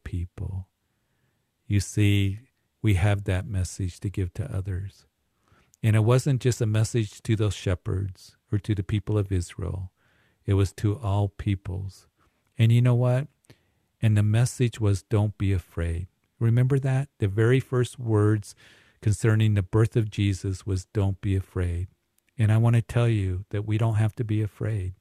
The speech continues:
And it was coming at a time when Caesar Augustus was ruling and, and made this decree, everybody's gotta be in transition and register for new taxes.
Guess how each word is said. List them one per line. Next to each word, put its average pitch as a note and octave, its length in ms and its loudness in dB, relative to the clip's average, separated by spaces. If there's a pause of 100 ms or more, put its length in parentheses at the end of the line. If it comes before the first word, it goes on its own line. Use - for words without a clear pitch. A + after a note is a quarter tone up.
(500)
And G#2+ 140 4
it B2+ 80 6
was D3+ 160 4
coming B2+ 320 2
at A2+ 120 2
a G#2+ 60 0
time A#2+ 480 -2
when F#2+ 320 -2 (220)
Caesar B2 560 0
Augustus A2 680 -4
was A2+ 220 -6
ruling G#2+ 580 0
and, E2+ 220 -6 (580)
and F#2+ 280 -8 (100)
made A2 400 2
this A2 240 0
decree, A#2 580 0
everybody's A#2 520 0
gotta F#2+ 480 -2 (260)
be A2+ 160 2
in A2 120 0
transition A2 760 -2
and F#2+ 180 -2
register G#2+ 540 0
for G#2 140 -8
new G2+ 200 0
taxes. G#2 800 -6